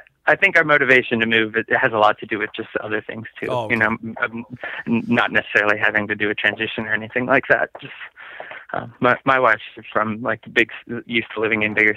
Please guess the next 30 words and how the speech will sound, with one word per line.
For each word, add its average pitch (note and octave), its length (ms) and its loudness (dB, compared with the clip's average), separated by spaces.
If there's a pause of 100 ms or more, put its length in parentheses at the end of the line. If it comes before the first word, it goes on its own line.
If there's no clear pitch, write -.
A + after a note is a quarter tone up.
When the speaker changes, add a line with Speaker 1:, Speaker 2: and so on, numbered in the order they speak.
Speaker 1:
cities A2 320 -2
and A2+ 160 -12 (180)
doesn't B2 240 0
<laughs> - 0 -
really A2+ 120 -10 (180)
like C3 80 2 (160)
small A2 240 0
town A2 180 -2
living, A2 360 -4
which C#3 180 6
I C#3+ 120 6
get. A#2 320 2
You A2+ 100 0
know, A2 220 0
I'm A#2+ 160 2
just A#2 200 0
like, G#2+ 220 2
I'm C3+ 160 4
always A#2+ 260 4
on A2 160 0
tour, A#2 300 4
and G#2+ 140 2
I, A2 100 2 (420)
I B2 120 4
like A#2+ 200 4
it - 120 -4
'cause A#2 160 -2
I A2 80 2
come A2 220 -2
back A2 200 2